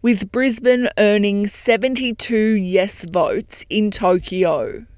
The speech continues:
Premier Anastasia Palaszczuk hopes the Brisbane Games will deliver a golden age of sport for the state and a new era for the city.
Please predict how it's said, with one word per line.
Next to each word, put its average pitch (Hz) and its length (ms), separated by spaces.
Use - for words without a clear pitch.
Premier 262 680
Anastasia 208 840
Palaszczuk 185 1080
hopes - 380
the 214 140
Brisbane 233 680
Games 190 640
will 208 240
deliver 214 580
a 202 200
golden 233 680
age 196 420
of 180 180
sport 170 600
for - 240
the 202 160
state - 800
and 214 160
a 226 140
new 233 560
era 185 580
for - 220
the 202 160
city. 180 720